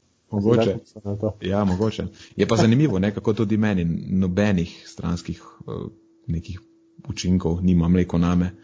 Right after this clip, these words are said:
Speaker 1: Niti če, recimo, zelo močno povečam vnos laktoze, da uporabljam mleko, prav mleko, ne izdelke mlečne, ne, pa take stvari. Ničesar ne občutim.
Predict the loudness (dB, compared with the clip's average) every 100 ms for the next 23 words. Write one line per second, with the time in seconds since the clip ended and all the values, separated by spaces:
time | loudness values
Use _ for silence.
0 | -16 -2 0 0 0 0 0 0 0 2
1 | 2 2 0 0 0 0 -2 -2 -4 -6
2 | -10 _ _ _ -6 0 0 0 -4 0
3 | 2 2 -2 -6 -8 _ _ _ _ -20
4 | -10 -6 -2 4 8 8 8 2 -6 -4
5 | 0 2 0 -2 -2 -4 -2 -4 -2 -4
6 | -6 -6 -6 -6 -10 -12 -10 -10 -12 -8
7 | -6 -6 -12 -12 -2 0 0 0 -2 -2
8 | -8 -6